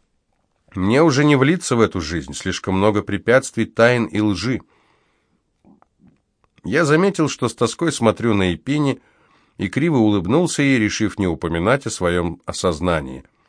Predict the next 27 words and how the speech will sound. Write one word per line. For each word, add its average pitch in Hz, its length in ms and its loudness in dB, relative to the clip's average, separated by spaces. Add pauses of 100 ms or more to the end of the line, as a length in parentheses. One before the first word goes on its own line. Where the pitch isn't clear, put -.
(600)
Но, 156 200 4
думаю, 170 460 4
она 123 280 6
успела 101 520 0
понять, 85 400 -4
о 90 40 -16
чём 82 220 -4
я 78 120 -2
думаю, 123 460 2 (460)
поскольку 160 500 0
протянула 107 500 2
мне 92 160 0
младенца. - 680 -4 (1300)
"Подержи 156 420 4
её", 90 300 0
велела 85 380 0
она. 85 280 0 (540)
"Посмотри 139 520 2
на 101 60 2
неё. 101 400 2 (420)
Разве 120 360 4
она 127 180 6
не 123 100 2
красавица?" - 760 0 (840)
"Всё 123 260 0
уладится, 123 600 4
Невар, 71 420 -10